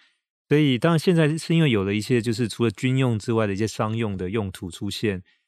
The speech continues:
所以让这个领域从所谓的国防工业现在变成到所谓的这个可能电动车工业或者是这个通讯的工业。但是这一类的人才相对来讲，就是说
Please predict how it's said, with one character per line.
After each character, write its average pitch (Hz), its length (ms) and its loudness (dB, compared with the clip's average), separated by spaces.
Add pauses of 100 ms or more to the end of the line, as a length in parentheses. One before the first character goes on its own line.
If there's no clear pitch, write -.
(160)
所 127 80 -2
以 113 40 2
让 131 160 2
这 147 140 0
个 120 240 4
领 104 240 -6
域 127 320 -2
从 107 320 -6
所 104 180 -6
谓 104 60 0
的 104 80 -2
国 101 200 -2
防 101 220 -2
工 107 240 -2
业 104 140 0
现 104 100 -4
在 101 60 -4
变 104 180 -2
成 95 180 -8
到 98 140 -6
所 92 200 -12
谓 95 180 -6
的 90 180 -8
这 98 140 -10
个 95 240 -10 (720)
可 110 80 -8
能 98 100 -4
电 117 140 0
动 110 120 0
车 107 180 -4
工 104 240 -4
业 101 180 0
或 107 240 0
者 95 120 -4
是 98 140 -4
这 98 120 -6
个 95 180 -2
通 104 240 -6
讯 98 180 -4
的 92 80 -6
工 95 220 -6
业。 95 220 -4 (580)
但 151 140 2
是 139 160 0 (400)
这 170 140 4
一 170 80 8
类 170 180 4
的 120 100 4
人 104 220 0
才 104 180 -2
相 110 220 -2
对 113 140 2
来 92 160 -2
讲， 92 200 -8
就 98 80 -8
是 98 80 -10
说 101 320 -4